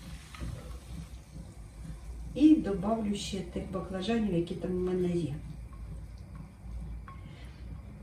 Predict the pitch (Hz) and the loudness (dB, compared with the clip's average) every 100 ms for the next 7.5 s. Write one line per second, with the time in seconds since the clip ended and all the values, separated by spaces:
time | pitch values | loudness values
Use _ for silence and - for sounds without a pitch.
0 | - - - - 247 285 392 330 - - | -12 -12 -8 2 8 12 12 12 12 10
1 | 233 185 - 214 - 226 214 214 208 226 | 8 8 4 2 6 8 10 8 8 8
2 | 277 294 214 208 196 208 196 - 285 339 | 10 10 8 4 4 4 4 4 4 4
3 | - - - - 269 320 233 208 214 202 | 2 -8 -4 10 12 12 12 12 6 10
4 | 226 262 - 208 190 - - - - - | 10 10 8 4 6 4 -2 -6 -10 0
5 | 214 190 180 170 - - - - - - | 4 6 6 6 2 -14 -14 -14 -14 -14
6 | - - - - - - - - - - | -14 -16 -16 -16 -16 -16 -16 -14 -12 -12
7 | - 214 247 269 254 | 0 6 8 12 12